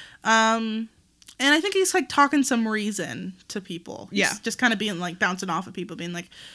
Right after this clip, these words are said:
Speaker 1: "Hey, man, let her live her life." <laughs> I don't know.
Speaker 2: Uh,
Speaker 1: So,
Speaker 2: who
Speaker 1: yeah,
Speaker 2: is
Speaker 1: the
Speaker 2: the
Speaker 1: worst
Speaker 2: worst
Speaker 1: person?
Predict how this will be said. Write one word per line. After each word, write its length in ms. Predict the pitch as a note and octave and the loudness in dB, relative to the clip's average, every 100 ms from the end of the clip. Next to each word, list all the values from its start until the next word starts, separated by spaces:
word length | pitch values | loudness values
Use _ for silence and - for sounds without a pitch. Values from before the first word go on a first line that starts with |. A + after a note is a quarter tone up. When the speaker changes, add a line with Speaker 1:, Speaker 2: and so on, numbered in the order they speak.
| - _ | -20 _
Speaker 1:
"Hey, 320 | - C4+ D4+ | 2 4 4
man, 500 | G#3 G#3 A#3+ C4+ C#4 - _ _ - - _ _ _ - | 2 2 2 2 0 -4 _ _ -20 -20 _ _ _ -8
let 160 | F#3+ A#3 | -2 2
her 100 | C#4+ | 2
live 140 | D4 | 2
her 120 | D4+ | 2
life." 580 | C#4+ A3 D#4+ F#3+ F3+ - | 0 -2 -2 -4 -6 -10
<laughs> 1160 | - B3 - - - - C4+ - C#4+ - - - | -10 -10 -8 -8 -8 -8 -8 -10 -14 -14 -18 -8
I 120 | G3+ | -6
don't 140 | - - | -6 -6
know. 120 | G#3+ - - D#4+ | -8 -10 -10 -2
Speaker 2:
Uh, 280 | A3+ - G3+ | 4 6 6
Speaker 1:
So, 140 | - F4+ | 6 8
Speaker 2:
who 80 | F4+ | 8
Speaker 1:
yeah, 320 | F#4 F#4+ G#3+ | 8 8 6
Speaker 2:
is 240 | - D#4+ A3 | 2 0 0
Speaker 1:
the 60 | |
Speaker 2:
the 60 | G3+ | 4
Speaker 1:
worst 220 | A3+ A#3 | 6 6
Speaker 2:
worst 200 | C#4+ - | 6 4
Speaker 1:
person? 340 | F4 E4+ F4 | 4 4 4